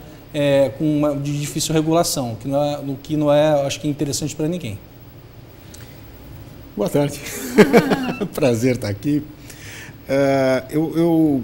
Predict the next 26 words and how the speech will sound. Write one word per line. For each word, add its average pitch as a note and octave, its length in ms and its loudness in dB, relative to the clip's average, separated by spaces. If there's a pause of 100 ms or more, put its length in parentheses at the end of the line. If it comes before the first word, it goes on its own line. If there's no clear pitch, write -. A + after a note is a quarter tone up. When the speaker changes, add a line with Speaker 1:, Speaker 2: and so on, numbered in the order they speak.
Speaker 2:
eu C3+ 100 0
gostaria E3 360 0
de C3+ 80 -4
pontuar C3 640 -2 (280)
uma A3 180 0
coisinha A2 520 -2
só. F2 200 -8 (1200)
Sabe - 220 0
como F#3+ 160 2
chamava B2+ 500 2
o - 20 -10
processo A#2+ 680 -2 (120)
antes, E3 460 -2 (120)
no A2 120 -4
Código G#2+ 340 0
Velho, B2+ 300 0
esse A2 100 -6
processo B2 360 -4
de - 60 -16
cobrança A#2+ 520 0
de G2 120 -8
despesa G#2+ 420 -2
de - 80 -10
condomínio? G#2+ 500 -2 (140)
Chamava D3 420 -4
processo C3+ 720 -6